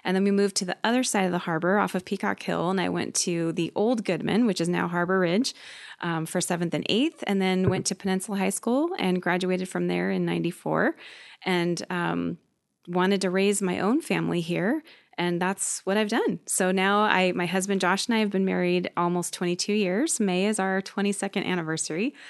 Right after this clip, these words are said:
We have two daughters. Uh, Haley is eighteen and just graduated high school and is at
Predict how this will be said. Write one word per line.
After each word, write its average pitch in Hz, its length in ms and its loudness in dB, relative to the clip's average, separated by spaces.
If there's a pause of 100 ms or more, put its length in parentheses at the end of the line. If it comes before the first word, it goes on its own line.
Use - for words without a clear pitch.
(180)
We 185 120 0
have 170 200 2
two 226 180 2
daughters. 208 540 4 (320)
Uh, 165 160 -2
Haley 185 440 0
is 170 160 -4
eighteen 175 720 0
and 175 240 -2
just 175 180 -4
graduated 180 400 0
high 175 80 0
school 180 300 -2
and 175 100 0
is 170 220 -6 (100)
at - 300 -2